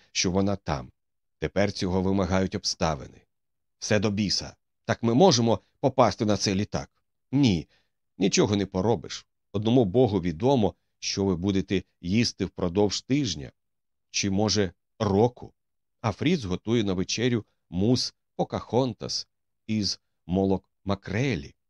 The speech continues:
І якщо ви його не з'їсте, то потім вимістите злість на мені. Поки я телефоную в аеропорт і дістану з сейфу ваше свідоцтво про натуралізацію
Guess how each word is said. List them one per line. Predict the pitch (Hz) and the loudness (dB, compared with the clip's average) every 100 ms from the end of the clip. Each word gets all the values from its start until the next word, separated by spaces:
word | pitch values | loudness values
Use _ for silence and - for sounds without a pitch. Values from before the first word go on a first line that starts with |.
| _ _ - | _ _ -4
І | 101 | 0
якщо | 101 - - | 2 0 0
ви | 110 98 | 0 2
його | 90 101 | 2 2
не | 95 | 0
з'їсте, | 82 85 82 - 113 139 127 _ _ _ _ | -2 -4 -6 -4 -2 -2 -4 _ _ _ _
то | 202 | -4
потім | - 196 170 147 - _ _ _ - | 0 0 0 -2 -6 _ _ _ -8
вимістите | 80 139 190 175 - 156 143 127 - _ | 0 2 4 2 -2 -2 0 -2 -4 _
злість | - 90 95 107 101 - | -2 0 2 2 0 -2
на | 104 | -2
мені. | 104 95 71 - _ _ _ | 0 -2 -6 -12 _ _ _
Поки | - 156 - | 0 0 2
я | 110 120 110 - _ | 2 2 2 -4 _
телефоную | 113 104 - 107 107 104 | -4 -2 -2 0 4 4
в | 95 | 4
аеропорт | 98 98 95 - 202 175 _ _ - | 2 0 -2 2 2 2 _ _ -10
і | |
дістану | 82 92 - - 104 98 | -2 -2 -2 -2 0 0
з | 87 | 0
сейфу | - 98 98 - 87 80 _ - | -2 0 0 -2 -6 -6 _ -6
ваше | 82 98 95 87 | 2 2 2 -2
свідоцтво | - 87 73 92 87 - 87 | -4 -4 -4 -4 -4 -6 -10
про | - 90 92 - - | -2 0 0 -2 -10
натуралізацію | 92 90 87 87 82 113 127 - 67 60 | -4 -2 0 -2 0 -2 -2 -4 -8 -10